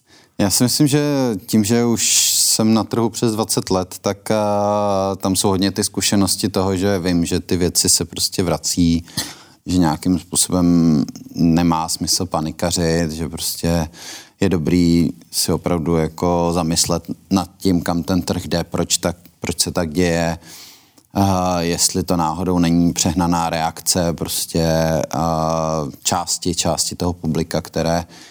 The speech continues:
které prostě spanikaří. Takže, a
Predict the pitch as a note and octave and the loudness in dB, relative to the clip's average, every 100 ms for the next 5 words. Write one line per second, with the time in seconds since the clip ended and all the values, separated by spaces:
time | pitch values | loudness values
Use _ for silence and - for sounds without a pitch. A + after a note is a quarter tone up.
0 | - - D#2+ E2 D#2+ - - - - E2 | -20 -6 -2 -2 -2 -2 0 -2 0 -2
1 | D#2+ D2+ D#2+ C#2+ D#2 D#2+ G#2 F#2+ - - | 0 -2 -2 -2 -2 0 0 -2 -12 -20
2 | - G2 G2 F#2+ F#2+ G2 F2+ | -6 -4 -4 -4 -2 0 -2